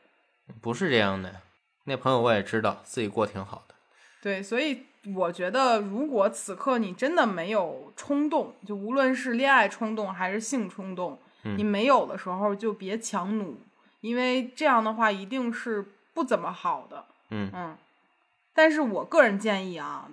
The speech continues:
Speaker 2: 就该出门还是出出门，然后该社交也可以社交，如果没有那种社交恐惧的话，其实多认识一些人，不仅会让你世界打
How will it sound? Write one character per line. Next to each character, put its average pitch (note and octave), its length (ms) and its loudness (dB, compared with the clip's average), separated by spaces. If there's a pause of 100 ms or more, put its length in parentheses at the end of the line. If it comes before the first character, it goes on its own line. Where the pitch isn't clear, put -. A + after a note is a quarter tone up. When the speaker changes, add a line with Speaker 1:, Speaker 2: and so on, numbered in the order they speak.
(220)
Speaker 2:
就 B3+ 120 -4
该 D4 180 8
出 D4 180 -2
门 G#3 240 4
还 G#3 160 2
是 B3 120 -2
出 D4+ 200 -4
出 C4+ 120 -2
门， D#3+ 340 -4 (300)
然 G3+ 160 6
后 B3+ 200 8 (300)
该 C#4+ 180 6
社 C#4+ 180 0
交 B3 200 4
也 F#3+ 120 -4
可 A3+ 180 -2
以 B3 80 2
社 G#3 280 0
交， E3+ 300 -2
如 A#3+ 100 4
果 D#4+ 120 12
没 A#3 100 6
有 G#3 100 4
那 G#3 160 2
种 F#3 220 -4 (120)
社 G#3 200 0
交 G3+ 120 8
恐 F#3+ 280 -6
惧 F#3+ 140 -10
的 F3 100 -8
话， E3+ 240 -6
其 - 160 -6
实 C#4 80 0
多 D4+ 200 -2
认 D#4+ 160 4
识 A#3 140 -2
一 G3+ 80 -6
些 G#3+ 160 -2
人， F#3 280 -4
不 C4 160 -4
仅 G3 200 -6
会 G#3+ 240 -4
让 A#3 320 4
你 C#3 240 -10
世 - 240 -6
界 B3+ 180 0
打 A3+ 120 -4